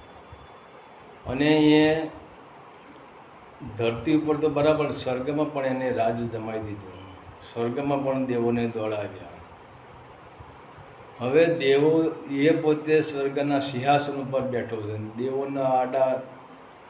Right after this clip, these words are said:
સ્વર્ગમાં જાળીમાં ને બાળીમાં સુપાઈ સુપાઈને રહેવું પડે છે. તો આનાથી બચવા માટે બધાય દેવો આવ્યા વિષ્ણુ ભગવાન પાસે અને કે, "ભાઈ, આવા, આનો કંઈક રસ્તો કરો."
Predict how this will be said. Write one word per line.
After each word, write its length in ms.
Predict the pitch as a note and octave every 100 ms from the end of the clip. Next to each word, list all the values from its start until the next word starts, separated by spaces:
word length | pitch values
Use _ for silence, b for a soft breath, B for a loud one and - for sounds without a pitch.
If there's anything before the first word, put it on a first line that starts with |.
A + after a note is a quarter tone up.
| - -
સ્વર્ગમાં 720 | B2 B2+ C3+ C3+ C3+ C3 A2+
જાળીમાં 520 | A2 A2+ B2+ C3 B2+
ને 80 | B2+
બાળીમાં 640 | B2 A#2+ B2 B2 A#2+ A#2
સુપાઈ 400 | A2+ - A#2 A#2+
સુપાઈને 460 | A2 A#2 A2 G#2+ G#2
રહેવું 400 | G#2 G2+ G2+ -
પડે 100 | -
છે. 1400 | - - - - - - - - - - - - - -
તો 60 |
આનાથી 640 | B2+ B2 C#3 D#3+ D#3+ F3+ D#3+
બચવા 320 | D#3 D#3 D#3
માટે 520 | D3+ D3+ D#3+ D#3+ D#3+ - - - - - - - - - - - - - - - - - - - - B2+
બધાય 320 | B2 A#2+ D#3
દેવો 360 | D#3 C#3+ C#3 C#3
આવ્યા 260 | C3+ C3
વિષ્ણુ 440 | B2+ A#2 A2 B2+ A#2
ભગવાન 360 | G#2+ G#2 G#2
પાસે 760 | G#2 F#2+ F#2 - - - - -
અને 120 | B2
કે, 80 | B2
"ભાઈ, 160 | A#2+ B2+
આવા, 340 | G2+ G#2+ A2
આનો 200 | G#2+ A2+
કંઈક 240 | B2+ C3+ C#3
રસ્તો 320 | B2+ - C#3+
કરો." 340 | D3 D#3+ -